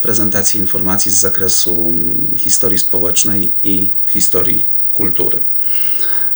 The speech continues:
Niewątpliwą zasługą wydawnictwa, e, Nowa Era i, i redaktora prowadzącego jest, e, bogaty zestaw ilustracji,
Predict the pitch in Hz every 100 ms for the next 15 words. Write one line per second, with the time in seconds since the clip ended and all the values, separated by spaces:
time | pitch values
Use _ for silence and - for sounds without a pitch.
0 | _ 98 107 127 131 - 127 123 123 113
1 | 113 - 120 117 110 110 113 - 107 107
2 | 104 113 110 - - - - - - -
3 | - - _ - 87 87 85 82 - 101
4 | 98 98 90 101 107 - 95 92 98 95
5 | 101 95 - 101 92 98 95 95 135 127
6 | 127 104 95 101 98 - - 98 92 98
7 | - - 98 101 104 104 - 101 95 -
8 | _ - 90 101 98 101 - 98 87 -
9 | -